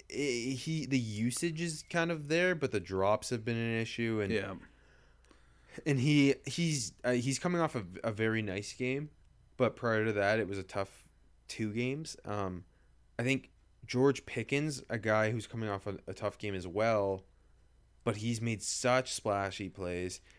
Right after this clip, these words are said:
Speaker 1: And then Alec Pierce has sneakily climbed the rankings.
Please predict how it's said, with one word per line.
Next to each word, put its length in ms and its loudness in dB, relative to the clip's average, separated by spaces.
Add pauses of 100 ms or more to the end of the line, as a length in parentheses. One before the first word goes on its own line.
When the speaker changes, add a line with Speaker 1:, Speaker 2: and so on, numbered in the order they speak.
(140)
Speaker 1:
And 80 -2
then 180 0
Alec 400 -6
Pierce 360 -2
has 120 0
sneakily 920 -2 (280)
climbed 460 -2
the 80 0
rankings. 720 -4